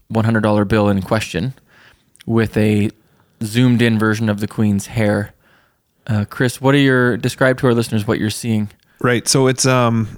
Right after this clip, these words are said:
Speaker 2: if you're familiar with Canadian bills, how they used to look, um, it's just like a nice old bill. And then when you see, at first, 'cause, uh, we heard the radio broadcast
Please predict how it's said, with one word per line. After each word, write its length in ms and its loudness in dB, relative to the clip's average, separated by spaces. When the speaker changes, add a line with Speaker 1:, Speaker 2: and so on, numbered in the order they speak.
Speaker 2:
if 160 0
you're 80 2
familiar 400 2
with 200 0
Canadian 800 0
bills, 320 2
how 120 2
they 140 2
used 320 0
to 80 2
look, 420 -2
um, 380 0
it's 220 -2
just 380 -2
like 180 0
a 40 0
nice 280 0
old 280 0
bill. 300 2
And 160 2
then 200 2
when 100 2
you 100 2
see, 360 0
at 180 0
first, 480 -2
'cause, 200 -2
uh, 200 -2
we 160 2
heard 320 0
the 260 2
radio 460 0
broadcast 800 -4